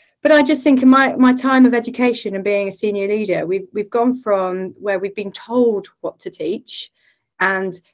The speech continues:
we, we've just expected that that's the right thing, to now being in a position where we are choosing what we teach, when we're teaching it,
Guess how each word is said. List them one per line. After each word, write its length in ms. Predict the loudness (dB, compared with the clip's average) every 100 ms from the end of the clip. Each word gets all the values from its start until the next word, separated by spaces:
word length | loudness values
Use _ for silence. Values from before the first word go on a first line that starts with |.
| _
we, 360 | -6 -4 -4 -4
we've 160 | -4 -4
just 320 | -6 -8 -16 -12
expected 560 | -12 -6 -6 -6 -8
that 140 | -8 -6
that's 220 | -8 -10
the 60 |
right 240 | -8 -8 -8
thing, 440 | -6 -6 -6 -14 _ _ _
to 120 | -2
now 280 | 0 2 0
being 220 | 0 0
in 80 | -4
a 40 |
position 540 | -8 -8 -8 -6 -10 -8
where 180 | -6
we 140 | -4 -4
are 300 | -4 -6 -8
choosing 640 | -12 -10 -4 -2 -2 -4
what 160 | -6 -8
we 100 | -10
teach, 480 | -10 -10 -10 -16 -16
when 400 | -4 -2 -2 -4
we're 80 |
teaching 560 | -6 -10 -12 -12 -12 -12
it, 120 | -14